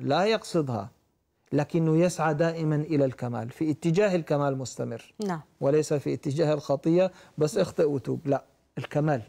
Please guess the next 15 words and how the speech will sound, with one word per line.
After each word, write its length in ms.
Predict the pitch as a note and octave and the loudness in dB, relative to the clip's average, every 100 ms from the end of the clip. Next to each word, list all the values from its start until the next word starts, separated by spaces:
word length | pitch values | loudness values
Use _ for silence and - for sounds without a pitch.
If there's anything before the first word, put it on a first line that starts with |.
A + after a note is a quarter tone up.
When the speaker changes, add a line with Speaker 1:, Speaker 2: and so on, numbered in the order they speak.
| _ D3+ | _ -2
Speaker 1:
هو 80 | D3 | 0
س-، 60 | |
Speaker 2:
نعم. 140 | F#3+ D#3+ | -2 -2
Speaker 1:
را-، 140 | F3 | -2
ساعي 320 | - F#3+ D#3 | 0 0 0
للكمال. 400 | B2 A#2 B2 A2 G#2+ _ - - - _ - | -2 -4 -8 -8 -10 _ -20 -20 -20 _ 2
إلى 240 | C4 C#4 | 4 6
أن 360 | F#3 F3 F3 D#3+ | 4 4 2 4
يدرك 460 | F#3 A3 F#3 D3+ D#3+ | 4 4 2 2 4
ويحقق 680 | F#3 G3 - A#3 E3 - | 4 4 0 -4 -4 0
هذا 220 | F3+ F3+ E3 | 0 2 -2
الكمال 480 | - C#3+ D3+ F3 F3+ _ - | 0 -2 0 -2 -6 _ -6
في 220 | - F#3+ | 0 4
ملئه 680 | F#3 F#3 D#3+ A#2+ C3+ F#3 B3+ _ _ _ | 4 2 0 2 4 2 0 _ _ _
في 400 | - F3 D3 | -4 2 2